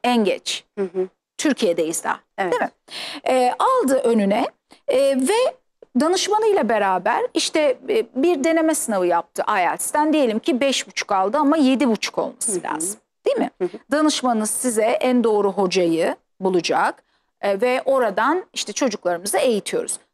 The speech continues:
Speaker 1: Kabul şartlarını yerine getirmek hedef.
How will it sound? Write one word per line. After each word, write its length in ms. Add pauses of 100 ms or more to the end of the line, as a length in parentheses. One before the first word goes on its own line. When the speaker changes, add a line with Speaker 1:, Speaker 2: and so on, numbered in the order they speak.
(160)
Speaker 1:
Kabul 400
şartlarını 960 (260)
yerine 380 (100)
getirmek 520
hedef. 280